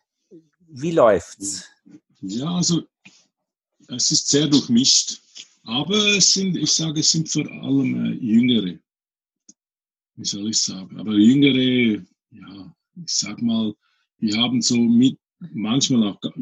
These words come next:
Speaker 2: ganz Jüngere unter zwanzig, aber die meisten, sage ich so, bewegen sich so gegen dreißig und zwischen
Speaker 1: Ja.
Speaker 2: dreißig und vierzig.
Speaker 1: Ja, ja.
Speaker 2: Das ist so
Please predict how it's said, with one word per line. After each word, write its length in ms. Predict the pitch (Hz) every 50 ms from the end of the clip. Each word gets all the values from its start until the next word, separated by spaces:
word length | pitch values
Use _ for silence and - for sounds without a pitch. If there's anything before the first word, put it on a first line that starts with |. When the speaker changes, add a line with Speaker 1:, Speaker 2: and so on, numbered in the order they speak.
| 127 - -
Speaker 2:
ganz 340 | 117 117 147 170 185 - -
Jüngere 360 | 180 185 180 175 160 147 127
unter 340 | 151 170 196 185 - 180 -
zwanzig, 580 | - - 151 143 143 151 151 - - - 143 127
aber 100 | 123 110
die 120 | 95 113
meisten, 460 | 104 104 95 104 131 139 - - 156 127
sage 220 | 139 135 135 127
ich 60 | 120 -
so, 140 | - 127
bewegen 400 | - 117 107 117 135 135 - 143
sich 200 | 120 139 135 117
so 280 | - - 131 123 123 120
gegen 300 | - 120 117 110 110 98
dreißig 600 | 90 - 98 101 113 139 156 - - - 151 143
und 100 | 143 120
zwischen 200 | - - 127 117 110
Speaker 1:
Ja. 120 | 110 113
Speaker 2:
dreißig 440 | 110 107 98 98 101 - - - -
und 140 | 101 95 -
vierzig. 560 | - - 95 87 87 _ - - - - _ _ _ -
Speaker 1:
Ja, 220 | 113 110 110 113
ja. 200 | 123 127 107 85 -
Speaker 2:
Das 160 | 113 110 110
ist 220 | 127 123 - -
so 340 | - 127 120 117 113 - -